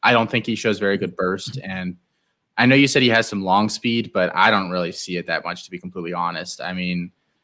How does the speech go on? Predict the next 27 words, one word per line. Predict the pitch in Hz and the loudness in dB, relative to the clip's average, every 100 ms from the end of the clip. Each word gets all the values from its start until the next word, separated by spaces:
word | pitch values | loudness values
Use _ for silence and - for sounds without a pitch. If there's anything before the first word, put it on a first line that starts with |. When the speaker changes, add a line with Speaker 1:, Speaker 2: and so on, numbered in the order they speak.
| _ | _
Speaker 1:
and | 107 | 0
especially | 107 127 120 123 | 2 4 4 4
his | 104 101 | 2 -2
top | - 98 98 | 2 2 2
speed, | - - 113 | -2 -2 -2
you | 110 | 2
know, | 104 98 | 4 4
you | 92 104 | 2 0
said | 120 | 2
he | 110 | 4
has | 104 98 | 4 4
the | 101 | 0
eleven | 92 95 98 90 - | 2 0 0 -2 -4
six | - - 95 101 | -4 -4 -2 0
eight | 92 85 | -2 -2
one | 95 95 | -4 0
hundred. | 107 120 123 123 _ _ | 2 4 4 2 _ _
His | 110 - | -2 2
two | 120 | 6
hundred | 127 160 143 | 6 8 6
is | 110 | 4
a | |
twenty-four | 90 - 104 101 92 98 92 | 0 0 4 4 2 -2 -2
point | 87 80 | -4 -10
three | - 71 | -10 -14
four. | - - - _ _ _ _ - - | -12 -16 -16 _ _ _ _ -16 -12
Speaker 2:
Hmm. | 135 | -10